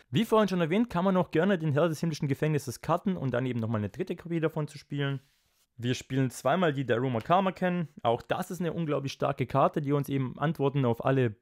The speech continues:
Boss- und Towers-Monster bietet. Denn denkt dran, der Effekt zwingt ja euren Spieler dazu, das Monster auf den Friedhof zu legen. Das heißt, Monster wie Psy End Punisher oder vielleicht auch Noir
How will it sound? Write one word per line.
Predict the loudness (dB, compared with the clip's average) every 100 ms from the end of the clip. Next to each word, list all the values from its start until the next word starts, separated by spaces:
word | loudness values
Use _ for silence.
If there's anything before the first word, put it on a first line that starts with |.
| _
Boss- | 2 2
und | 0 0
Towers-Monster | 2 2 0 0 -2 0 -2
bietet. | 0 2 0 -2 -20 _
Denn | 4 4 2 2
denkt | 4 4 6
dran, | 4 4 2
der | 2
Effekt | 2 0 -4 -2
zwingt | 0 2
ja | 4
euren | 4 4 0
Spieler | 0 2 4
dazu, | 2 0 0
das | 0 2
Monster | 0 2 0
auf |
den | 0
Friedhof | -2 -2
zu | 0
legen. | 0 0 -2
Das | 0
heißt, | 2 2 0 0
Monster | 0 0 0
wie | 0
Psy | 0 2 2
End | 2 0
Punisher | 2 2 2 4 4 4
oder | 0
vielleicht | 2 0 2 0
auch | 0
Noir | 2 6 4 4